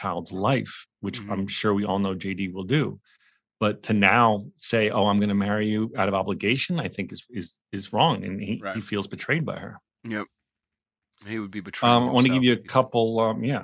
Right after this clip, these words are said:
Speaker 1: I agree with you. A couple of Scrubs Wiki things. The guest is, we have a guest here, but Scrubs Wiki things. Elliot says she wanted flourished italic as the lettering on the wedding invitations, yet the lettering she tells Keith that it should look like is copperplate.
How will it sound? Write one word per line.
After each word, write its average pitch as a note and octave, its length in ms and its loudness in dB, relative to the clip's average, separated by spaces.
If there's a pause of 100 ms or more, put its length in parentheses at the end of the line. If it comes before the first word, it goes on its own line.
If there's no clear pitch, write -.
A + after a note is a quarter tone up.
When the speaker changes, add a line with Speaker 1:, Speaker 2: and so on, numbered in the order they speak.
Speaker 1:
I F#2+ 80 -8
agree A2+ 220 -6
with G#2+ 120 -8
you. F2 120 -16
A - 400 -20
couple C#3+ 240 -2
of B2+ 60 -4
Scrubs A#2 340 0
Wiki A#2+ 340 -2
things. A#2 340 0
The G2 80 -6
guest A#2+ 320 -2
is, A2+ 80 -6
we B2 60 0
have G#2+ 80 2
a G#2 40 -2
guest B2 440 -2
here, A#2 140 -2
but A2 180 -4
Scrubs A#2+ 400 -4
Wiki B2+ 220 -4
things. F#2+ 380 -6 (400)
Elliot G3 320 6
says F3 320 2
she D#3+ 240 0
wanted C#3+ 440 2
flourished E3 640 2
italic C3+ 720 4
as G2 120 -2
the A2+ 100 0
lettering G2 380 2
on F#2+ 100 -2
the G2 60 -4
wedding F#2+ 240 -2
invitations, G#2 520 -4
yet B2+ 140 -2
the B2+ 80 2
lettering F#3+ 380 4
she - 200 -2
tells E3 380 0
Keith - 420 -4 (300)
that B2+ 140 0
it B2 100 -2
should D3+ 160 -2
look G#3 180 0
like A#2+ 280 2
is A#2 120 0
copperplate. - 840 -4